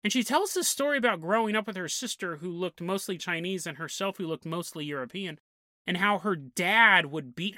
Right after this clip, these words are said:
her mom, and her dad would beat her sister. And she's telling this story about all of this, and when they went to school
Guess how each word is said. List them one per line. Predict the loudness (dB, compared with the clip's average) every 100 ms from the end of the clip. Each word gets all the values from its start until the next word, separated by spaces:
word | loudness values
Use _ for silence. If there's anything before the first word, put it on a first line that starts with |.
| -6
her | -6
mom, | -2 -2 0 -2 -4 -14 _ -20 -8
and | -4
her | -4
dad | -6 0 6 8 6
would | 4 -2
beat | -6 -8
her | -8 -10
sister. | -8 -6 -6 -8 -12 -20 _ -8
And | -8
she's | -4 -4 -4 -8 -8
telling | 0 2 2 2
this | 0
story | -2 -8 -8 -6 0 4 6 6
about | 4 2 2
all | 2 0
of | -2
this, | -4 -4
and | -8
when | -8 -6 -4
they | -2
went | -2 -4
to | -6
school | -6 -4 0 0 0 -4